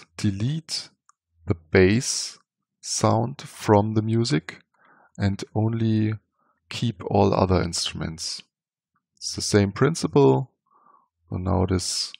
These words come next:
artificial intelligence algorithm is running in the background and doing its magic for us. And as soon as it's finished,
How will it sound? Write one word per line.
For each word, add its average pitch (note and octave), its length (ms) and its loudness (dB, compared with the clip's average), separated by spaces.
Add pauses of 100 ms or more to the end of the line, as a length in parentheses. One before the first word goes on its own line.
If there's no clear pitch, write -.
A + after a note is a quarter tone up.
(680)
artificial G#2+ 520 -2
intelligence A#2 680 0
algorithm G#2+ 600 0
is - 180 -6
running G2 280 -2
in F2+ 80 -2
the E2+ 40 -12
background A#2+ 720 -4 (960)
and F#2 320 -2
doing G2 500 -4 (400)
its - 380 -6
magic F#2 480 2
for F#2+ 180 4
us. D#3 300 -2 (2000)
And F#2+ 440 0
as - 80 -2
soon C#3 280 -4
as A#2+ 160 0
it's - 260 -2
finished, D#3+ 680 0